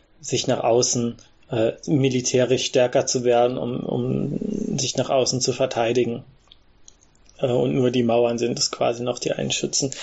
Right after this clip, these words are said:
Das ist so das Grundsetting. Das ist schon sehr implizit, äh, ja, ziemlich krass. Aber was dann passiert ist im großen Plot-Twist in Band, äh, neunzehn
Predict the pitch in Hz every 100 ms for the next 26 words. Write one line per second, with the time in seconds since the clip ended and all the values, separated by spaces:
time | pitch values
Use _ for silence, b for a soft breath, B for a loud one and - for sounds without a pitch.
0 | B - 151 170 147 135 127 - 127 156
1 | - 123 123 123 131 135 139 - 135 127
2 | B B - 139 131 139 127 135 - -
3 | 135 131 - - 135 127 123 123 B B
4 | B B B - - 202 127 123 139 -
5 | _ - 139 123 - 131 147 - B B
6 | - 131 127 127 - 143 131 165 175 -
7 | 170 170 156 156 120 123 147 - 127 123
8 | - 139 - 160 147 - 151 131 120 117
9 | 120 - - - 127 143 180 - 190 185